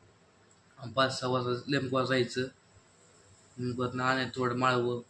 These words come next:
खायला, पटकन म्हणजे काय असं आपल्याला लागतंय ते आणायचं भावा बहिणींनो. ते मालक काय म्हणतंय, मालक म्हणतंय की म्हणजे सकाळचं आपलं चहा, बिस्किट काय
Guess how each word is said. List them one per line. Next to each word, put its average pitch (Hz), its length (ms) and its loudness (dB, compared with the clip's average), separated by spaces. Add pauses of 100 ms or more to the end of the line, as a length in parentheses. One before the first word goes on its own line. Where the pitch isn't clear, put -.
(560)
खायला, 117 360 -2
पटकन 117 400 -8 (280)
म्हणजे 120 180 -8 (160)
काय 127 120 0
असं 123 280 -6
आपल्याला 127 380 -6
लागतंय 131 360 0
ते 127 40 -2
आणायचं 127 300 0
भावा 123 280 2
बहिणींनो. 117 340 -6 (1500)
ते 135 200 2
मालक 147 360 6
काय 147 140 6
म्हणतंय, 135 600 0 (100)
मालक 131 260 0
म्हणतंय 131 420 0
की 123 360 0
म्हणजे 123 340 -4 (1120)
सकाळचं 135 440 -2
आपलं 131 320 -2
चहा, 123 500 2 (920)
बिस्किट 127 320 -4
काय 120 400 -2